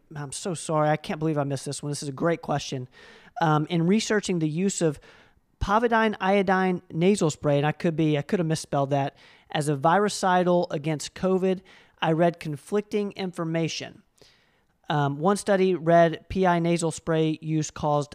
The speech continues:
thyroid stimulated hormone elevation. Another stud-, study read it did not. And then the question is, should you avoid the use of this type of product if one has thyroid dysfunction, hyper or hypo?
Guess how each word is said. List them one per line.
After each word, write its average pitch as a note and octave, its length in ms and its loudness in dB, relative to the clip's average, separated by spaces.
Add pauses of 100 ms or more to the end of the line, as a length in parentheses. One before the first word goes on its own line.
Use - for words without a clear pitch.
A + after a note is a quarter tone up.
thyroid F3 500 -2
stimulated D3+ 560 -4
hormone G3 440 -2
elevation. F#3+ 680 -2 (360)
Another E3+ 380 2
stud-, E3 500 2
study D#3 320 -2
read D3+ 360 0
it - 160 -8 (180)
did C#3 160 -8
not. F3+ 440 0
And C#3+ 160 -6
then C#3+ 100 -6
the C#3 80 -6
question F3 500 -6
is, D3 520 -4 (380)
should D#3 240 -2
you G#3+ 100 6
avoid F3+ 420 4
the F3+ 60 -2
use F3 280 -2
of D3+ 100 -4
this E3+ 140 -4
type E3+ 220 -4
of A3+ 120 -10
product D3+ 460 -2
if D3 200 -6
one D#3+ 300 -4
has D3 380 -6 (120)
thyroid D#3+ 760 -2
dysfunction, D3+ 680 -8
hyper G3 600 -4 (340)
or F#3+ 180 4
hypo? D3 540 -4